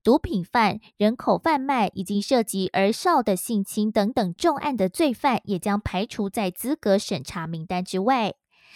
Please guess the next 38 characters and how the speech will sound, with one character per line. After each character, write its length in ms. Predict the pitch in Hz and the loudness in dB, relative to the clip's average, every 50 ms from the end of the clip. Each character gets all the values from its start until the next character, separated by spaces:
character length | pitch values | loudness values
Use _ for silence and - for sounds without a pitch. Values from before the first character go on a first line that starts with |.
| - - | -20 -10
还 140 | - - 240 | 0 2 4
有 100 | 233 226 | 4 4
立 160 | 220 254 233 | 2 0 2
委 260 | 220 226 214 185 165 | 2 2 2 2 0
建 240 | 185 - 240 226 214 | -2 -2 -2 -2 -2
议， 240 | 220 233 226 208 - - - - | -2 -2 -2 -4 -4 -6 -16 -12
应 180 | _ - 349 339 | _ -6 -6 0
该 160 | 339 349 349 | 0 0 0
多 180 | 349 - 320 320 | 2 2 0 2
加 220 | 320 330 302 320 | 2 0 -2 -2
投 260 | - - - 196 175 | -4 -2 0 0 0
资 180 | 180 - 208 214 | 0 -2 -4 -2
在 200 | - 226 202 185 | 0 0 0 0
受 200 | - - 359 330 | 0 0 0 0
刑 240 | 311 - 233 214 214 | 0 0 -2 0 0
人 140 | 196 185 190 | 2 0 0
上 240 | - - 262 226 | 0 -2 -2 0
的 140 | 208 196 175 | 0 0 -2
电 280 | 165 - 220 220 185 175 | -2 -2 -2 -2 -2 -2
子 160 | - - 127 | -4 -10 -10
监 240 | - - - 185 185 | -8 -6 -6 -6 -6
控， 340 | - - - 277 240 196 214 - - - | -6 0 2 2 2 2 0 -6 -8 -2
也 100 | - 208 | -2 -2
可 160 | 202 - - | 0 2 0
以 120 | 240 277 302 | -2 -2 -4
减 260 | - - 220 180 175 | -4 -2 -2 -2 -2
轻 400 | - - - 220 233 254 262 - - | -6 -4 -2 -2 -2 -2 -4 -10 -6
监 240 | - 262 254 262 294 | -2 -2 -2 -2 -2
所 300 | - - 247 202 143 - | 0 2 4 4 4 2
基 240 | - - 220 226 | 0 -4 -4 -4
层 340 | - - - 220 180 185 185 | -4 -4 -2 -2 0 0 0
人 240 | 180 185 190 180 202 | 0 0 0 0 0
力 160 | 285 349 320 | -2 -4 -2
的 140 | 262 220 185 | 0 -2 -2
戒 240 | - - 226 208 185 | -2 0 0 0 0
护 220 | - - 220 170 | 2 2 0 0
负 200 | 160 - 190 175 | 0 -2 -6 -8
担。 360 | - - 220 208 220 233 254 | -4 -2 0 2 2 0 0